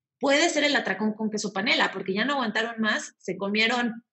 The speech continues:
un kilo de queso panela y entonces se sienten muy culpables,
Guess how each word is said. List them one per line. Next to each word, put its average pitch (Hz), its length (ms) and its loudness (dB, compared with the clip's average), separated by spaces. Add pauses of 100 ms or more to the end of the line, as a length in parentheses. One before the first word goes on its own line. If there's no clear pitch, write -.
(460)
un 247 160 -2
kilo 262 200 2
de 214 140 4
queso 220 260 -2
panela 233 420 2 (340)
y 202 100 -4
entonces 214 400 -2
se 208 80 -6
sienten 208 440 -2
muy 226 180 -2
culpables, 254 800 -4